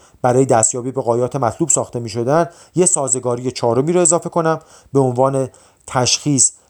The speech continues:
و لذت بردن از ریتم‌های ساده رو اضافه کنم و بعد بگم موسیقی بتهوون محصول فرعی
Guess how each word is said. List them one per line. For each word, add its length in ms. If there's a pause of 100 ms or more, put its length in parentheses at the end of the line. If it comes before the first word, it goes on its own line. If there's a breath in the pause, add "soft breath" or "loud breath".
و 60
لذت 520
بردن 320
از 320
ریتم‌های 440
ساده 380
رو 100
اضافه 360
کنم 340 (320 loud breath)
و 80
بعد 260
بگم 360 (240 soft breath)
موسیقی 500
بتهوون 640 (220 soft breath)
محصول 440
فرعی 580